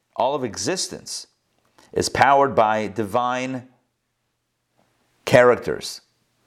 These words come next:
I don't mean like <laughs> Bob and Tim. No, I mean divine characters, i e letters. The divine language powers everything, even in its physical state.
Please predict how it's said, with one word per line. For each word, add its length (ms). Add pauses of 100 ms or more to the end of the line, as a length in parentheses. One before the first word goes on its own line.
(120)
I 120
don't 260
mean 160
like 400 (380)
<laughs> 360
Bob 560
and 160
Tim. 240
No, 220 (180)
I 80
mean 120
divine 360
characters, 440
i 120
e 160
letters. 600 (560)
The 100
divine 720 (200)
language 840 (200)
powers 520
everything, 680
even 520
in 160
its 180
physical 580
state. 640